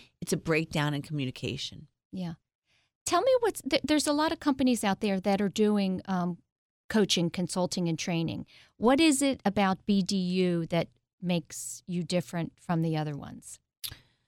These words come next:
Speaker 1: I think what makes us different from other consulting companies is our results orientation.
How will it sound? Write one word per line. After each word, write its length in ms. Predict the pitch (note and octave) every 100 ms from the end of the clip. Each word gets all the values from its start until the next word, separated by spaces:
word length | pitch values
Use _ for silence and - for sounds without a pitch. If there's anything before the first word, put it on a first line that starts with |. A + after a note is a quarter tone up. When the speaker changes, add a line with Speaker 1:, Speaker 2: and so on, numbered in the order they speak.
| _ _ _ _ _ -
Speaker 1:
I 80 | A3
think 360 | - E4 B4 B4
what 140 | G4+
makes 360 | B3+ B3 G#3+ -
us 260 | G#3+ A3 -
different 420 | G3+ G3+ G3 F3+
from 220 | - F3+ -
other 560 | F3 F3+ F3 F3 F3 _ _ _ _
consulting 640 | - F3+ - F3 - F#3+ E3+
companies 720 | - D3+ - D3 D#3 D3+ - -
is 240 | F3 D#3+ -
our 180 | F3 E3+
results 440 | E3+ E3 D#3 D3+ E3+
orientation. 920 | C#3 D3 C#3+ C#3+ A2+ C3 - -